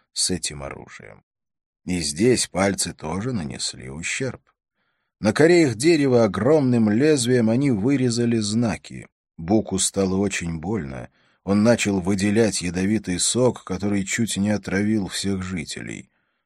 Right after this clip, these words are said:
Жителям Зедибейнакана пришлось переехать и ждать, пока кора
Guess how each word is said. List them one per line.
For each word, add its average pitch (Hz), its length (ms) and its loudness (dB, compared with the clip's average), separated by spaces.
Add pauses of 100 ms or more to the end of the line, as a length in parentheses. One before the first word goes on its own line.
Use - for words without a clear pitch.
(100)
Жителям 90 540 -4
Зедибейнакана 92 1120 -2 (300)
пришлось 98 500 -2
переехать 95 760 -4
и 139 80 -2
ждать, 95 560 -4
пока 127 360 -6
кора 95 520 -6